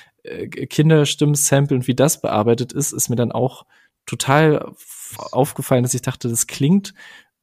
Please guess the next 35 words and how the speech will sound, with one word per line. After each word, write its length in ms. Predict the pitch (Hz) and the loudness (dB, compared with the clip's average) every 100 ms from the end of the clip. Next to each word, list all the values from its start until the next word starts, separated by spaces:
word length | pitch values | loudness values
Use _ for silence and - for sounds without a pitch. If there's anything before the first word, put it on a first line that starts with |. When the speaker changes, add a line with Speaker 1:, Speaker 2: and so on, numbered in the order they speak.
| _ _ | _ _
Speaker 2:
bisschen 320 | 147 - 208 185 | -2 0 0 0
Orsons-mäßig, 960 | 160 233 - 123 - 117 117 120 110 | 2 0 0 -2 -2 -2 -2 -2 -2
also 180 | 123 131 | -2 0
wie 40 | 139 | 0
das 180 | 139 | 2
so 60 | 143 | 2
mit 120 | 131 | 0
diesem 440 | 131 131 123 123 123 - - | 0 0 0 0 -4 -12 -10
Stimmfilter 720 | - 160 175 - 156 151 151 | -2 2 2 4 4 4 2
drüber 360 | - 156 147 123 | 2 2 4 2
und 100 | 123 | 2
mit 140 | 127 | 0
den 100 | 123 | 0
Drums 380 | 117 120 175 - | 2 2 2 0
und 60 | 139 | -2
so 100 | 135 | -2
klingt 240 | 151 151 | 0 0
das 100 | 143 | 0
für 100 | 135 | 0
so 100 | 131 | -2
ein 40 | |
Speaker 1:
Mhm. 40 | 104 | -2
Speaker 2:
paar 220 | 131 151 | 0 2
Sekunden 340 | 156 - 156 | 0 0 0
so 120 | 135 131 | 0 -2
total 480 | 123 131 127 131 - _ _ - | -4 0 2 0 -4 _ _ 0
bubbelig, 580 | 123 151 156 156 - - | 2 2 2 0 0 0
Orsons-mäßig 1160 | 131 180 - 185 - - - 131 143 170 160 135 | 2 2 0 -2 0 -4 -6 -2 0 0 -2 -2
und 60 | |
das 160 | 131 135 | -2 -2
ist, 140 | 131 | -4
sind 100 | 139 | -4
so 120 | 131 127 | -4 0
ganz 240 | 139 160 | 0 0
viele 280 | 147 147 | 2 4